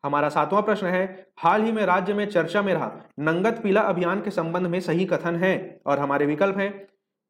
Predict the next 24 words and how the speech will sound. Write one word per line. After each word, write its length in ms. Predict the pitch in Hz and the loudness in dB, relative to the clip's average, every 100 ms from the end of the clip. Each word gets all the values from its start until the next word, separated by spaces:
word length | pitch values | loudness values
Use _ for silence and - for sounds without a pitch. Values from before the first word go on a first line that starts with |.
| _ _ - | _ _ -4
यह 260 | 143 202 | 0 2
अभियान 340 | 208 185 175 196 | 2 2 0 -2
मलेरिया 400 | 156 151 156 196 | 0 4 4 4
मुक्ति 280 | 202 196 208 | 2 -2 -4
के 100 | 202 | -2
लिए 100 | 202 | -2
चलाया 340 | 196 185 185 190 | 0 2 2 2
जा 200 | 185 185 | 2 2
रहा 160 | 190 | 2
अभियान 320 | 180 185 185 | 0 0 0
है, 140 | 190 196 - _ _ _ _ _ _ _ _ | -2 -6 -12 _ _ _ _ _ _ _ _
यह 200 | 143 190 | 0 2
बच्चों 340 | 190 160 - 202 | 2 -2 0 0
को 160 | 202 | 0
कुपोषण 460 | 147 190 151 151 190 | -2 -2 -2 0 0
से 140 | 196 | 0
बचाने 380 | 180 175 180 190 | 0 0 0 0
के 80 | 190 | 0
लिए 100 | 190 | 0
चलाया 280 | 190 170 185 | 2 2 2
जा 160 | 190 | 2
रहा 140 | 190 190 | 2 2
अभियान 320 | 175 180 185 | 2 2 2
है 140 | 190 | -2